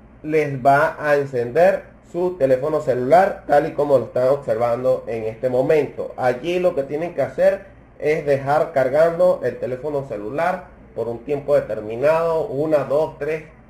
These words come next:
tres horas, hasta que se haya completado la carga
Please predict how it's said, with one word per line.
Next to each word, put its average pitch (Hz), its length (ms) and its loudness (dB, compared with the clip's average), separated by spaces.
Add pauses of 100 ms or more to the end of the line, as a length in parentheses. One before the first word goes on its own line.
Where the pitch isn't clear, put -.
(140)
tres 135 240 -6
horas, 202 400 -2 (360)
hasta 175 540 -2
que 208 400 -2 (320)
se 143 140 4
haya 147 340 6
completado 139 600 4
la 139 180 2
carga 139 500 2